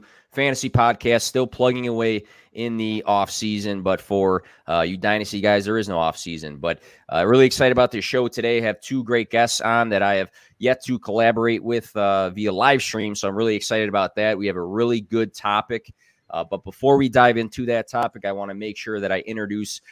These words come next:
both of these guys. I'll give you the quick version and let them talk about themselves and, uh, what they have going on, because both guys are very active here in the fantasy community and, uh, uh, produce content and give their opinions in, in very different ways. So I'll start things off with Akash, who I've actually met,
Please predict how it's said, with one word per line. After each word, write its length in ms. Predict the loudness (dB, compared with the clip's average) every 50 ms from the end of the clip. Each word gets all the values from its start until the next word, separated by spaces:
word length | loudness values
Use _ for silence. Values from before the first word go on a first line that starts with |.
| _ _ _ _ _ 4
both 200 | 6 6 6 4
of 80 | 0
these 200 | 0 -2 -2 0
guys. 300 | 2 2 2 2 2 0
I'll 60 | -4 -6
give 160 | -6 -6 -6
you 20 |
the 80 | -8 -8
quick 260 | -6 -6 -6 -6 -4
version 360 | -2 -2 -2 -2 -2 -6 -8
and 60 | -6 -4
let 120 | -4 -4
them 120 | -6 -8 -8
talk 240 | -6 -6 -6 -4
about 200 | 0 0 0 0
themselves 600 | -2 -4 -8 -4 0 2 2 4 2 0 -2 -2 -2
and, 240 | -2 -2 0 0 2
uh, 180 | 2 2 2
what 220 | 2 0 -2 -2 0
they 140 | -2 0
have 180 | 0 -2 -2 0
going 260 | 0 0 0 0 0
on, 160 | 0 -2 -2
because 300 | -4 -6 -6 -6 -8 -6
both 320 | -2 0 0 0 0 0 -2
guys 380 | -2 0 0 0 -2 -4 -6
are 180 | -6 -6 -6 -8 _ _ _ _ _ _
very 260 | -4 -2 0 0 0 0
active 320 | -2 -2 -2 -4 -8 -6
here 200 | -4 -2 -2 -2
in 100 | -2 -4
the 140 | -6 -8 -8
fantasy 420 | -6 -6 -4 -4 -6 -6 -10 -14
community 540 | -14 -10 -8 -6 -6 -4 -4 -4 -4 -4 -4
and, 160 | -4 -4 -4
uh, 200 | -2 -2 -2 -4 -6 _ _ _ _ _ -8
uh, 280 | -6 -4 -2 -2 -4 -6 -8 _ _
produce 360 | -6 -4 -4 -2 -4 -4 -6
content 520 | -4 -2 -2 -2 -2 -2 -2 0 0 0 0
and 140 | -2 -4 -4
give 140 | -4 -2
their 120 | 0 0 0
opinions 440 | 0 -2 -4 -4 -6 -8 -8 -10 -10
in, 200 | -10 -10 -10 -10
in 120 | -10 -8 -4
very 220 | 0 0 0 0
different 260 | 0 -2 -4 -4 -4
ways. 260 | -2 -2 -2 -4 -6 -6
So 280 | -6 -6 -6 -6 -10 _ _
I'll 120 | -10 -10 -10
start 320 | -6 -6 -4 -4 -4 -6
things 200 | -8 -10 -8 -6
off 220 | -6 -6 -4 -6
with 140 | -8 -12 -12
Akash, 440 | -14 -8 -6 -2 -2 0 -2 -2 -6 -12 -20 -20 _ _ _ _ -2
who 80 | 0
I've 80 | 2 4
actually 320 | 4 4 4 2 -4 -6
met, 380 | -4 0 2 2 2 2 0